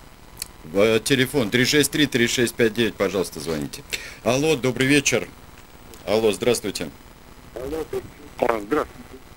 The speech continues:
Speaker 1: Здравствуйте. Э, радио только прикрутите как-нибудь и, пожалуйста, ваш вопрос, как вас зовут?
Speaker 2: А, зовут,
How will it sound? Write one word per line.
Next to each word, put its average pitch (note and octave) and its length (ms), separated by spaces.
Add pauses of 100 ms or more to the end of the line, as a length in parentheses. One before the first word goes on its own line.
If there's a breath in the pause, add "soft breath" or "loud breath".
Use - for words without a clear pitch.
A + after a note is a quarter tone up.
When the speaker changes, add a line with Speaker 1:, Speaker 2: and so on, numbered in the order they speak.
(140)
Speaker 1:
Здравствуйте. A2 840
Э, G2 460
радио F#2+ 280
только F2+ 240
прикрутите B2+ 580
как-нибудь A#2+ 480
и, A#2+ 220
пожалуйста, F#2+ 460
ваш E2 180
вопрос, G2 280
как E2 200
вас D#2+ 100
зовут? D#2+ 260 (680)
Speaker 2:
А, G#2 560
зовут, A#2 260